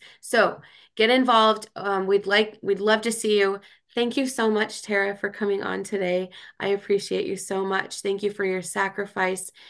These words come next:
and for speaking up. We, we really appreciate it.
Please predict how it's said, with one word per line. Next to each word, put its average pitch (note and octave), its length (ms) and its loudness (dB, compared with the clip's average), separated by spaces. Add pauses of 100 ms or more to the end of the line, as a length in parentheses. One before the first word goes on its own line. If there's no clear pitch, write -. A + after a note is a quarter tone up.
(240)
and F#3+ 220 -2
for F#3+ 120 -6
speaking F#3 480 -2
up. F3+ 220 -4 (360)
We, F#3 340 -2
we F#3 120 -6
really F#3 240 -4
appreciate - 480 -10
it. - 200 -10